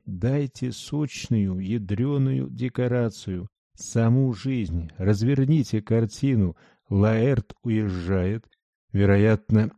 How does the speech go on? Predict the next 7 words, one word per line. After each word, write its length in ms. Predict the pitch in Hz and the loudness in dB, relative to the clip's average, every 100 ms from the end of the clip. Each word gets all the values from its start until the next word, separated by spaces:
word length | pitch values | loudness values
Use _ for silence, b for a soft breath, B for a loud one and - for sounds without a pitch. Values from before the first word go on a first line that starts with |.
| - | -12
есть 580 | 101 123 143 - - - | -4 0 0 -2 -16 -4
придворная 800 | 107 110 98 120 127 117 117 113 | 0 2 2 0 4 4 4 2
дама, 580 | 92 117 120 98 85 78 | 0 0 2 2 2 -4
которая 640 | - 92 - 107 120 110 95 | -6 -6 -2 -2 -2 -2 -2
в 100 | 90 | 0
него 320 | 98 87 110 | 0 0 -4
влюблена. 720 | 95 104 95 104 98 95 80 | -4 -6 -4 -2 0 0 -2